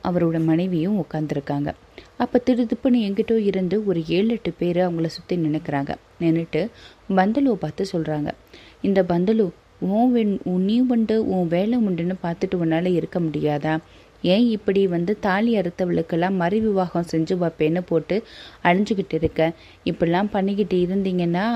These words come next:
அப்புறம் நடக்கிறதே வேற" அப்படின்னு சொல்லி மிரட்டிக்கிட்டு இருக்காங்க. அப்போ அதுக்கு பந்தலு ஒண்ணுமே சொல்லாம அமைதியா இருக்காரு. "என்ன நான் பேசிக்கிட்டே இருக்கேன், நீ ஒண்ணுமே சொல்லாம இருக்கிற? உனக்கு ஒரு தண்டனை கொடுத்தாதான் நீ ஒத்து வருப்பா" அப்படின்னு சொல்லிட்டு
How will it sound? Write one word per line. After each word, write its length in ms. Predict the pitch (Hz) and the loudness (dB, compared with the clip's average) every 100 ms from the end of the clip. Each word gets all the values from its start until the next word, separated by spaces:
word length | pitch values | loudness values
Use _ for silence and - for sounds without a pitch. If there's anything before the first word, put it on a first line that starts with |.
| - | -4
அப்புறம் 400 | 180 - 165 160 | -4 0 2 2
நடக்கிறதே 580 | 165 202 - 190 180 170 | 2 0 0 0 0 2
வேற" 380 | 156 156 156 - | 2 2 0 -2
அப்படின்னு 300 | 165 170 160 | -2 0 -2
சொல்லி 340 | - 156 226 180 | -2 -2 0 0
மிரட்டிக்கிட்டு 440 | 165 214 170 147 | -2 -2 -4 -4
இருக்காங்க. 460 | 143 147 139 139 - - - - - - - | -6 -4 -2 -2 -4 -12 -20 -20 -20 -14 0
அப்போ 360 | 240 - 269 | 0 2 0
அதுக்கு 280 | 233 233 226 | 2 2 2
பந்தலு 500 | 196 190 233 269 233 | 0 0 0 2 2
ஒண்ணுமே 400 | 175 196 214 220 214 | 0 0 0 -2 -2
சொல்லாம 260 | 175 180 | -2 0
அமைதியா 480 | 196 160 165 165 170 | 0 0 -2 0 -2
இருக்காரு. 360 | 156 143 147 - - - - - | -2 -4 -4 -6 -8 -20 -20 -6
"என்ன 320 | 165 165 226 302 | 2 2 4 2
நான் 200 | 269 226 | 0 0
பேசிக்கிட்டே 500 | 220 247 240 226 240 | -2 0 -2 0 0
இருக்கேன், 300 | 226 226 220 | 0 -2 -2
நீ 80 | 196 | -2
ஒண்ணுமே 400 | 180 196 208 220 | -2 0 -2 -2
சொல்லாம 340 | 202 185 185 185 | -2 -2 0 -2
இருக்கிற? 560 | 175 170 165 165 170 180 - - - | -2 -4 -2 -2 -2 -4 -14 -16 -2
உனக்கு 680 | 175 190 - 170 208 220 180 - | 0 0 2 2 2 0 -4 -6
ஒரு 240 | 185 170 165 | 0 0 0
தண்டனை 420 | 170 202 269 262 - | 0 0 0 0 0
கொடுத்தாதான் 540 | 202 - 214 190 220 | -2 0 -2 0 0
நீ 140 | 240 175 | 0 0
ஒத்து 400 | 170 - 220 175 | -2 2 2 2
வருப்பா" 260 | 165 160 | 0 -2
அப்படின்னு 240 | 151 151 156 | -4 -6 -6
சொல்லிட்டு 560 | 156 175 190 156 202 | -4 -2 -2 -2 -4